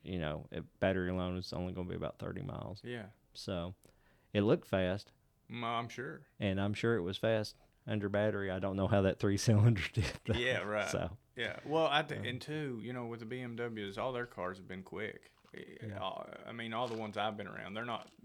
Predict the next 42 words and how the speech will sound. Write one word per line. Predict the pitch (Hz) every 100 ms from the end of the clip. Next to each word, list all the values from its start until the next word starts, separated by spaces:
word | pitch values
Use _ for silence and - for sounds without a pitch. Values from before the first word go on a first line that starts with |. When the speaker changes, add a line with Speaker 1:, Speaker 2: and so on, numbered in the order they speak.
| -
Speaker 2:
you | 113
know, | 104
even | 110 107
their | 104
little, | 107 110 - -
I | 117
don't | 110
know | 98
what | 104
they | 95
were | 92
doing, | - 107 -
but | 117 107
the | 101
Speaker 1:
Yeah. |
Speaker 2:
small | - 123 117
motored | 120 120 104
ones, | 104 104 - - -
they're | -
sporty, | 117 - 120 113 117 110 104 _ _ -
Speaker 1:
Yeah. | 104 90 - 120
Speaker 2:
fast-looking | 117 110 113 107 101
cars. | 113 110 - 110 - - - _
That's | 120 143 160 156
one | 139 123
of | 104
the | 104
things | 104 104 101 107 104 107 - _ _ _ _ _ _
that | 110 113 110 107 101 -
I | 113
think | 110 113 104
there's | 104 107
a | 104
struggle | - - 143 110 107
with, | 110 110 -
because | - 113 107
you | 135
can | 135 127
make | 110 107 _ _ _ _
the | 113
Tesla | 107 - 147 - - 107 - -
three | 117 117 98 87